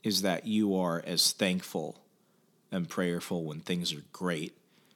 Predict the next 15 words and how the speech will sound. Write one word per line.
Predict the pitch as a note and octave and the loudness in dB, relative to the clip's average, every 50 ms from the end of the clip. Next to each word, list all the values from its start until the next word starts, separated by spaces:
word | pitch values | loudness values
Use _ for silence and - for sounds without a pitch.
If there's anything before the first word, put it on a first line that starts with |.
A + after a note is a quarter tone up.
| _ _ _ _ _ | _ _ _ _ _
as | - F2+ F2 F#2+ - F#2 | -6 -4 -2 0 0 0
you | F2+ E2+ E2 | 0 0 0
are | E2 D#2+ D2+ D#2 E2 F#2+ - | 0 0 -2 -4 -6 -8 -8
when | G2 E2+ | -8 -8
things | D2 - E2 D2+ C#2+ - | -8 -8 -8 -8 -8 -8
are | - D2 | -8 -8
not | C#2 - - - - - | -8 -8 -8 -10 -10 -12
great. | - - - - - - _ _ - _ _ _ _ _ _ _ _ _ _ _ _ _ _ _ _ _ _ _ _ _ _ _ _ _ _ _ _ _ _ _ _ _ _ _ _ _ _ _ _ _ _ _ - | -12 -12 -12 -12 -14 -18 _ _ -20 _ _ _ _ _ _ _ _ _ _ _ _ _ _ _ _ _ _ _ _ _ _ _ _ _ _ _ _ _ _ _ _ _ _ _ _ _ _ _ _ _ _ _ -4
That | A2+ G#2+ F2+ | 0 0 0
you | - G#2 F#2+ | 2 0 0
can | - A2 G2+ G2 | 0 0 0 2
rest | F#2 F2 E2 - - - | 2 2 2 2 0 0
in | F#2+ E2+ | 0 -2
the | D#2+ | -4
comfort | D#2 - - - G2+ F#2 - - - D#2+ C#2+ D#2+ - | -6 -4 -2 -2 -2 -2 -2 -6 -6 -6 -6 -6 -12